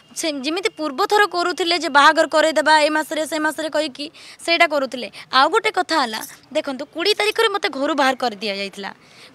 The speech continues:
କୋଡ଼ିଏ ତାରିଖ ଦିନ ତିନିଟା ରାତିରେ ପୁଣି ଘରକୁ ଆଣିଥିଲେ। ଏକୋଇଶ ତାରିଖ ଦିନ ପୁଣି, ଅ, ସାତଟା ତିରିଶ ରାତିରେ ନେଇକି ସାଇନ୍ସ କଲେଜ ପାଖେ ମୋତେ ଛାଡ଼ି ଦେଇଥିଲେ। ଦୁଇଟି ଘଟଣା ହେଇଛି। ମୋତେ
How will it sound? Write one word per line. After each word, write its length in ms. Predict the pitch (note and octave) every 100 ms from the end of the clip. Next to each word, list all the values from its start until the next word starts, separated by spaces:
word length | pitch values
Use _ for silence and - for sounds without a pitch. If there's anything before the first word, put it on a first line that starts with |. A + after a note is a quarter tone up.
| -
କୋଡ଼ିଏ 220 | F4 A4
ତାରିଖ 220 | A4 A4+
ଦିନ 140 | A4+ A4+
ତିନିଟା 320 | - F4+ F#4+
ରାତିରେ 220 | A4 A#4 A#4 F4+
ପୁଣି 180 | G#4+ G#4
ଘରକୁ 340 | E4 F4+ E4
ଆଣିଥିଲେ। 440 | C#4 B3 G#3 G3+ - - - C4+
ଏକୋଇଶ 320 | D4+ A#4 B4
ତାରିଖ 220 | B4 B4
ଦିନ 180 | A#4 A4+
ପୁଣି, 300 | - G4 G#4+
ଅ, 420 | F4 F4 D#4 D4+
ସାତଟା 320 | D4 D#4 F4 F#4
ତିରିଶ 340 | E4+ F4 F4
ରାତିରେ 400 | D4 - B3 G4 - - -
ନେଇକି 220 | D#4 E4+ A#4
ସାଇନ୍ସ 340 | - D4 D#4
କଲେଜ 280 | - D4+ D4
ପାଖେ 180 | D#4 G4+
ମୋତେ 180 | F4+ C#4+
ଛାଡ଼ି 260 | - B3+
ଦେଇଥିଲେ। 380 | G3+ G3 A3+ F#3+ - - -
ଦୁଇଟି 280 | F4 G#4+ F#4+
ଘଟଣା 300 | C#4 - A3
ହେଇଛି। 300 | G3 - - - - C4
ମୋତେ 280 | D4 -